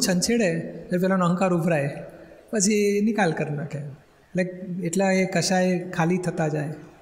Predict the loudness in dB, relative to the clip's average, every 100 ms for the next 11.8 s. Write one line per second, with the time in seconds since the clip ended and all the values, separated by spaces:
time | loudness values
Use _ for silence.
0 | -20 -20 -20 -4 0 2 2 0 -2 -8
1 | -12 -14 -18 -16 -4 -2 2 2 2 0
2 | -2 -6 -12 -18 -8 -2 2 4 4 2
3 | 2 2 4 2 2 2 2 2 2 2
4 | 0 -2 -4 -2 -4 -4 -10 -18 -20 -20
5 | -20 -20 -20 -20 -20 -20 -20 -20 -20 -20
6 | -12 -4 0 0 0 0 0 2 4 2
7 | 2 -2 -6 -6 -12 -2 0 2 2 4
8 | 2 0 -2 -8 -12 -6 0 2 4 2
9 | 2 2 2 0 0 0 0 0 0 0
10 | 0 0 -4 -6 -12 -14 -18 -18 -10 -2
11 | 0 2 2 2 4 4 2 0